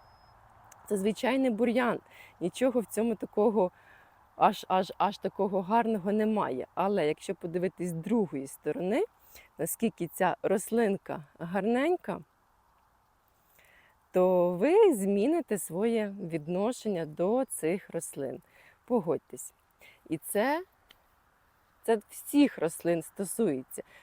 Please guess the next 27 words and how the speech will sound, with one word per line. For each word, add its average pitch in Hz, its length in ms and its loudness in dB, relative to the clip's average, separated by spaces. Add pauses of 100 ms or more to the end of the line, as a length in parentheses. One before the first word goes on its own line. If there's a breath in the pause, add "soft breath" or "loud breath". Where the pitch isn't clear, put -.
(100)
Навіть 226 300 2
тих, 339 300 0
що - 200 -4
в 185 40 -2
нас 208 300 -2
в - 40 -18
квітнику. 185 600 -6 (280 loud breath)
Ті, 262 140 2
що 262 160 2
не 240 240 2
розмножуються 185 840 0
насінням, 214 720 2 (260 loud breath)
а 165 100 0
просто 190 460 0
корневищем, 185 880 -2 (380 soft breath)
то 170 140 2
вони 214 520 2
менш 233 440 0
агресивні. 143 720 -8 (100)
Але 208 240 2
ті 226 180 -4
самі 226 400 2
міскантуси, 240 880 -2
багато 185 520 -2
видів 175 440 -2
злакових, 175 800 0 (360 loud breath)
які, 214 480 2